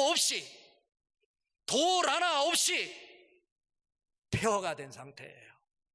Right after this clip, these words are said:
아무것도 없어요. 그럼에도 불구하고 예루살렘을 향한 이 창문을 열고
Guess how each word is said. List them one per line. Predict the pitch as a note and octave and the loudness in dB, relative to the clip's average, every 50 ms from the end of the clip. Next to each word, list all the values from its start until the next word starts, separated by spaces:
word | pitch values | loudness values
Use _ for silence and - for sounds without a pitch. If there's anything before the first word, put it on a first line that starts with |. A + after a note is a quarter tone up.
| _ _ _ _ _ _ | _ _ _ _ _ _
아무것도 | - - A#2 C3 C3 C#3+ C#3+ - G#2+ - - B2+ A#2 A#2 | -12 -8 -8 -6 -6 -8 -10 -10 -12 -12 -12 -12 -10 -8
없어요. | - - - - - - - - _ _ _ _ _ _ _ _ _ _ _ _ _ _ _ _ _ _ _ _ _ _ _ _ _ _ _ | -8 -8 -8 -10 -12 -16 -20 -20 _ _ _ _ _ _ _ _ _ _ _ _ _ _ _ _ _ _ _ _ _ _ _ _ _ _ _
그럼에도 | _ - F#3+ G3 G#3 G#3+ G#3+ G#3+ A3 | _ -2 -2 0 2 2 0 0 0
불구하고 | G3+ A3 G#3+ G3+ A3 G#3+ G#3+ G#3+ G#3 G#3 | 0 0 2 2 2 2 2 2 2 2
예루살렘을 | A3 A3+ A#3+ A3+ A3+ A#3+ B3 B3+ B3 B3 A#3 A3+ A3+ G#3 | 2 2 2 2 2 2 2 2 2 0 0 0 0 0
향한 | F#3+ F#3+ G#3 G3+ G#3 G#3+ G#3 G#3 G#3 G3 - - - _ _ _ _ _ _ _ _ _ _ _ _ _ _ _ _ _ _ _ _ _ _ _ _ _ _ _ _ _ | 0 0 0 0 0 -2 -2 -4 -8 -14 -20 -20 -20 _ _ _ _ _ _ _ _ _ _ _ _ _ _ _ _ _ _ _ _ _ _ _ _ _ _ _ _ _
이 | - D3+ E3 D#3+ | -6 -6 -4 -4
창문을 | - - G3 G3 G3 F#3 F3 E3 D3+ D3 | -4 -4 -4 -6 -8 -8 -6 -6 -4 -4
열고 | D3 D3+ D#3 D#3 C#3 D3 D3 C#3+ C3+ C3+ C3 C3 | -4 -4 -4 -4 -6 -6 -6 -6 -6 -8 -12 -16